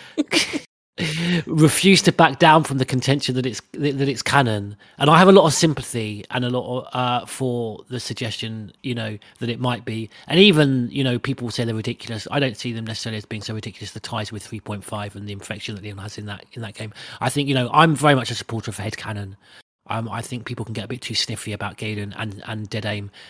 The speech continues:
and that maybe are put off by the reviews. But if they actually look at what it is, it's, it's, I think it's a wonderful game. We'll come into it later. There's a lot, all, all the things that you would review a video game over, for me, scoring in, like, the seven out of tens.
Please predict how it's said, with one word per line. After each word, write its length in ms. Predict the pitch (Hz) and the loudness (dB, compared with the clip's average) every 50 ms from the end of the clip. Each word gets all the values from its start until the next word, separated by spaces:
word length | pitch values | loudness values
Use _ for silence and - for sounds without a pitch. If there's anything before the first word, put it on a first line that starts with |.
| - - | -20 -12
and 160 | - 110 113 117 | -8 -6 -4 -2
that 40 | |
maybe 500 | 117 127 139 143 147 147 143 131 127 - - - | 4 4 6 6 6 4 2 0 -2 -6 -8 -10
are 60 | - - | -8 -6
put 180 | - - 131 | -2 -2 -2
off 180 | 127 117 - - | -2 -2 -2 -4
by 200 | 135 123 127 123 | -2 -2 0 0
the 80 | 117 | 0
reviews. 420 | 113 113 101 117 127 123 110 101 - | -2 -2 0 0 0 0 0 -2 -6
But 100 | - 113 | -8 -10
if 60 | - | -8
they 80 | 143 123 | -8 -8
actually 480 | 117 110 - - 123 117 113 107 110 - - - | -6 -4 -4 -4 -4 -6 -8 -8 -12 -18 -10 -4
look 180 | 135 135 - - | -4 -2 -2 -2
at 80 | 131 | -6
what 80 | 120 110 | -4 -6
it 80 | 113 | -6
is, 220 | 120 123 113 101 - | -6 -6 -6 -6 -6
it's, 240 | 110 131 131 - 175 | -6 -6 -6 -4 -4
it's, 160 | 160 - - | -2 -2 0
I 100 | - 143 | 2 2
think 120 | 180 180 | 2 2
it's 60 | 139 | 2
a 40 | 139 | 2
wonderful 280 | 139 156 143 113 120 113 | 2 2 2 2 0 -2
game. 200 | - 127 117 117 | 0 0 0 0
We'll 80 | 123 | -2
come 160 | - - 135 131 | -2 -2 -2 -2
into 180 | 120 - - | -2 -4 -6
it 60 | - | -8
later. 260 | 123 117 117 - 110 - - - - - | -8 -6 -6 -6 -8 -8 -10 -16 -8 -4
There's 120 | 127 117 | 0 2
a 80 | 139 156 | 4 4
lot, 180 | 175 - - - | 4 4 2 4
all, 160 | - 185 185 | 4 4 4
all 240 | - - 208 196 170 | 6 4 4 4 4
the 100 | 156 147 | 2 0
things 260 | - 147 143 131 107 | 0 0 -2 0 -2
that 60 | 127 | -4
you 80 | - 123 | -4 -4
would 180 | 123 113 98 95 - _ | -4 -4 -6 -10 -12 _
review 380 | - 131 123 107 123 139 131 127 | -4 -4 -4 -2 0 0 0 0
a 80 | 127 120 | -2 -4
video 200 | 117 123 123 117 | -6 -4 -6 -4
game 200 | - 117 110 117 | -4 -4 -2 -2
over, 320 | 117 117 107 110 107 107 - - - _ | -2 -4 -4 -6 -8 -8 -10 -18 -20 _
for 140 | - 127 | -6 -2
me, 120 | 139 151 135 | 0 0 0
scoring 500 | 110 - - - 143 147 131 113 110 110 | 0 -2 -2 0 0 0 0 0 -4 -6
in, 40 | 113 | -8
like, 140 | 113 - | -8 -10
the 80 | - 117 | -10 -10
seven 340 | - - 123 113 117 113 107 | -6 -6 -4 -4 -6 -8 -8
out 160 | 98 107 95 | -10 -12 -12
of 80 | - - | -10 -10
tens. 460 | - 117 131 123 110 104 101 - | -8 -8 -6 -8 -8 -10 -14 -14